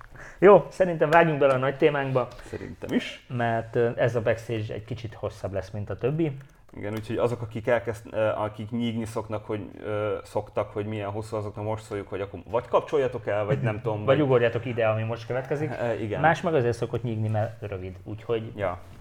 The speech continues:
Speaker 2: Szóval, ö, hogy az Imparato, ö, nagyon-nagyon érdekes volt, már csak azért is, mert hogy maga a helyszín, ez a, ö,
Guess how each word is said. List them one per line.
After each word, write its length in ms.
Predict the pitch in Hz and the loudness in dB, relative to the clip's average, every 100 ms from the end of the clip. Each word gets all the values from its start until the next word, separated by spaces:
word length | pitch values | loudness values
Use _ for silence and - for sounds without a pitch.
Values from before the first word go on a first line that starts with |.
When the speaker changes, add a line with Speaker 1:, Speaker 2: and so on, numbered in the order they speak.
| - - - - | -20 -20 -20 -20
Speaker 2:
Szóval, 480 | - 147 131 135 135 | -6 -2 2 4 6
ö, 380 | 131 127 127 - | 6 6 6 4
hogy 280 | 104 123 117 | 0 0 4
az 280 | 120 - 120 | 4 4 2
Imparato, 640 | 131 113 104 95 - 95 95 - | 2 2 2 0 -2 -6 -6 -10
ö, 760 | 113 107 104 104 104 101 104 107 107 - - _ _ - | -4 -2 0 0 0 -2 -2 -4 -6 -10 -20 _ _ -6
nagyon-nagyon 480 | 131 160 143 113 107 | 0 2 0 -2 -2
érdekes 480 | 110 107 101 98 - | -2 -4 -4 -8 -10
volt, 400 | 95 95 131 - | -6 -4 -6 -8
már 160 | 113 107 | -6 -6
csak 160 | 110 120 | -4 -2
azért 220 | 113 107 | 0 -2
is, 140 | 117 | -4
mert 180 | 117 101 | -8 -8
hogy 100 | 104 | -4
maga 400 | 113 107 107 - | -2 4 4 4
a 100 | 104 | 2
helyszín, 480 | 117 104 - 113 107 | 2 2 -2 -6 -4
ez 160 | 104 | -2
a, 540 | 104 101 101 95 95 95 - - - - _ | 0 4 4 4 2 -2 -10 -20 -20 -20 _
ö, 420 | 107 95 95 98 | -8 -4 -2 -2